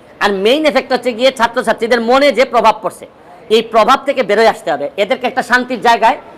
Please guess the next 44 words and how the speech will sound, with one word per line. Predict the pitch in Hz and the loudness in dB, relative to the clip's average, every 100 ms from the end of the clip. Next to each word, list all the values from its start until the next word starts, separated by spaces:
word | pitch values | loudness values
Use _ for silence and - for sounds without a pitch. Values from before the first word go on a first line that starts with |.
| - | -6
সান্ত্বনা | 226 240 240 214 | -2 0 0 0
আমাদেরকে | 185 214 208 | 0 -2 -2
দিতে | 190 226 262 | -4 2 4
হবে, | 208 269 302 - - | 4 2 -2 -10 -2
আমাদের | 262 285 277 | 0 0 -2
কিছু | 247 240 | -4 -6
লোককে | 262 254 226 | -4 0 0
এই | |
জায়গা | 202 190 | 2 0
থেকে | 190 190 | -2 -4
সরে | 185 208 196 | -2 -2 -2
যেতে | 208 | 0
হবে। | 170 135 - - - | 0 -2 -8 -10 0
প্রয়োজনে | 240 240 247 | 2 2 0
আমি | 254 | 2
ব্যারিস্টার | 254 254 262 | 2 0 0
সুমনের | 254 240 240 240 | -4 -2 -2 -2
যদি | 247 240 - - - | -2 -4 -4 -8 -2
মনে | 262 | 0
করেন | 262 226 254 | 2 0 0
যে | 226 240 233 - - | 0 0 -2 -12 -2
এই | 208 | 0
পরিস্থিতি | 226 226 247 262 | 2 0 0 0
এরকম | 240 226 220 | 2 2 2
হয়, | 196 220 156 - - - | 4 2 0 -12 -10 -2
ছাত্ররা | 233 233 233 | -2 0 0
যদি | 247 | 0
মনে | 254 262 269 | -2 0 0
করে | 226 | 0
যে | 240 | 0
না, | 254 | 0
আমি | 240 262 | 0 0
এমপি | 254 247 | -4 -4
হিসাবে | 262 277 262 | -2 0 0
রিজাইন | 240 247 | 0 0
করলে | 254 254 247 | 0 0 2
এদের | 214 233 | 2 0
জন্য | 247 233 | 0 0
শান্তি | 208 247 254 | -2 -2 0
হবে, | 226 185 | 0 0
তাও | 226 247 | 2 2
দেশটা | 262 269 - | 2 -2 -4
শান্তি | 254 247 240 226 | -4 -4 -2 -2
হবে, | 175 | -2